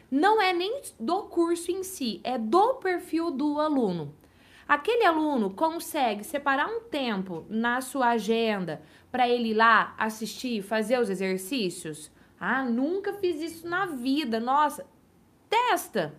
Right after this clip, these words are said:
né? Por exemplo, a formação online efeitual, ela tem trinta dias pra você testar e ver se você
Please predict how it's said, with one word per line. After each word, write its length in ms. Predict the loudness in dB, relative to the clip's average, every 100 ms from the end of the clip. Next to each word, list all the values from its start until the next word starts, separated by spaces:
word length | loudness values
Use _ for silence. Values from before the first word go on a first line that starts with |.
| -20 _
né? 200 | -6 -6 0
Por 140 | 2
exemplo, 420 | 2 0 -2 0
a 60 | 0
formação 560 | 2 0 0 0 -2 0
online 300 | -2 -2 -2
efeitual, 840 | -2 -4 -2 2 6 6 4 -2 -20 -20 -4
ela 320 | 2 4 4
tem 360 | 2 2 0 0
trinta 680 | 2 4 4 0 -2 -2 -2
dias 380 | -2 -2 -4
pra 120 | -4 -2
você 280 | -2 -4
testar 680 | -6 -6 -6 -2 2 4 2 -4
e 100 | -4
ver 260 | 0 0
se 200 | -2 -4
você 480 | -2 -2 -2 -4